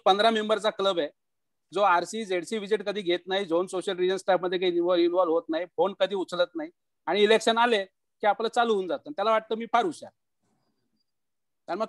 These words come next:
काय लिहायचं, काय बोलायचं, म्हणून मी पीएससीचा group का क्विट केला मित्रांनो, मला माहित होतं शेवटच्या पंधरा दिवसात हे सगळा फालतूपणा होणार. अजून माझ्या तळेगावचे सदस्य इथं असतील तर नीट ऐका. आता मी अजून दोन तीन गोष्टी सांगून मग मी थांबतो. शुभम वाळून जे आहेत आपले, Leo,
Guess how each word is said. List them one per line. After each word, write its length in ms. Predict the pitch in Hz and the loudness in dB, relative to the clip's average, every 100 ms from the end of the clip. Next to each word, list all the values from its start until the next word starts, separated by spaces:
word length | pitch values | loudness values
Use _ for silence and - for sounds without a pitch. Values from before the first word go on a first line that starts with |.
| - | 4
काय 140 | 220 | 6
लिहायचं, 360 | 226 208 - 214 | 6 4 2 0
काय 220 | 185 214 | 0 0
बोलायचं, 400 | 196 196 190 202 | 0 -2 -4 -6
म्हणून 240 | 170 220 | -6 -6
मी 80 | 240 | -6
पीएससीचा 580 | 240 214 214 233 208 226 | -2 4 4 2 -2 0
group 240 | 214 226 - | 2 0 4
का 120 | 240 | 4
क्विट 260 | 240 226 196 | 2 -6 -2
केला 160 | 214 196 | 0 0
मित्रांनो, 340 | 180 175 180 | -2 -2 -2
मला 180 | 185 190 | 0 0
माहित 220 | 175 175 - | 0 -2 -2
होतं 200 | 190 196 | -4 -4
शेवटच्या 360 | - 170 175 185 | 2 2 2 0
पंधरा 300 | 170 175 175 | 0 -2 -2
दिवसात 280 | 175 170 160 | -2 -2 0
हे 100 | 170 | 0
सगळा 240 | 165 170 | 0 0
फालतूपणा 480 | 170 156 160 160 165 | 0 -2 -4 -4 -4
होणार. 260 | 143 143 151 _ _ _ _ _ _ - | -2 -4 -4 _ _ _ _ _ _ 0
अजून 240 | 165 247 | 2 4
माझ्या 240 | 247 240 240 - | 4 4 2 2
तळेगावचे 460 | 202 226 240 233 | 4 4 4 0
सदस्य 360 | 233 202 208 - | -6 -6 -8 -6
इथं 140 | 185 | 2
असतील 300 | 202 190 202 | 2 2 -6
तर 40 | 202 | -6
नीट 240 | 196 208 | -2 4
ऐका. 240 | 180 160 170 | 4 4 0
आता 160 | 170 | 0
मी 100 | 185 | 0
अजून 220 | 175 180 | 0 0
दोन 160 | 202 190 | -4 -4
तीन 140 | 208 | -4
गोष्टी 260 | 196 190 202 | -4 -4 0
सांगून 280 | 180 170 180 | 4 4 4
मग 120 | 180 | 2
मी 120 | 185 | 2
थांबतो. 560 | 180 165 156 185 160 - _ _ _ _ _ _ _ _ _ _ _ - | 2 2 2 4 2 0 _ _ _ _ _ _ _ _ _ _ _ -10
शुभम 380 | - 180 233 233 | 2 6 6 6
वाळून 340 | 202 214 240 | 4 4 2
जे 80 | 220 | -2
आहेत 160 | 202 180 | -2 -4
आपले, 240 | 139 131 - _ _ _ _ | -8 -12 -18 _ _ _ _
Leo, 280 | 143 202 185 | -4 0 0